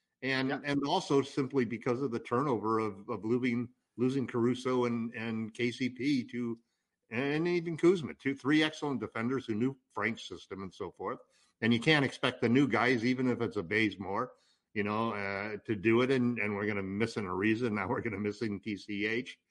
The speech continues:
Speaker 1: T H T, uh, you know, so it's,
Speaker 2: <laughs>
Speaker 1: it's like this, it's like, you know, I thought we only had two seasons in covid, but it could be,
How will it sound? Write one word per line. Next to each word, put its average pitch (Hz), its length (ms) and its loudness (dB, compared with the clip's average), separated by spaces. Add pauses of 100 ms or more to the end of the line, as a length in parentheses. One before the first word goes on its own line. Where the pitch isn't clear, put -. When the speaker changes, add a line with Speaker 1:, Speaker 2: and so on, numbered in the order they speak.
(240)
Speaker 1:
T 120 140 6
H - 180 0
T, 117 340 4
uh, 95 160 -2
you 107 200 -2
know, 110 140 0
so 104 220 0
it's, - 300 -4 (920)
Speaker 2:
<laughs> - 0 -
Speaker 1:
it's 359 840 2
like 202 220 8
this, 190 240 4
it's 190 280 2
like, 190 200 4 (280)
you 165 120 6
know, 233 180 6 (680)
I 165 140 4
thought 190 220 4
we 170 120 10
only 170 220 6
had 151 220 2
two 160 140 6
seasons 127 420 2
in 117 100 0
covid, 123 420 2
but 107 120 -4 (440)
it 127 220 -4
could 131 260 0
be, 117 400 4